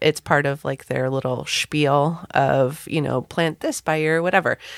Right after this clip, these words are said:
And I think they say plant it by your front door or garden gate. I can't, I can't remember which one it is, but um, if you plant it by a door, like, let's say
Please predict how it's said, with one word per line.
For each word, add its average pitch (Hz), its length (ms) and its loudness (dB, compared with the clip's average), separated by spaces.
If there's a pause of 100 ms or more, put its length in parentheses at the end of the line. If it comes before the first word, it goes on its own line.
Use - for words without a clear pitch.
(160)
And 165 220 8
I 170 160 4
think 233 420 0
they 190 160 4
say 175 200 4
plant 160 300 0
it 165 80 -2
by 143 120 4
your 143 160 2
front - 300 -4
door 151 460 2
or 170 200 6
garden 175 380 4
gate. 131 400 0
I - 60 -4
can't, - 280 -4 (140)
I 156 40 -6
can't - 220 -8
remember 160 240 -2
which 143 220 -4
one 131 140 -2
it - 100 -4
is, - 240 -2
but 135 240 0 (580)
um, 139 380 4
if 160 160 -2
you 180 60 -2
plant 175 300 2
it 165 100 -2
by 151 120 4
a 143 140 0
door, 147 580 4
like, 151 320 2
let's 151 200 2
say - 120 4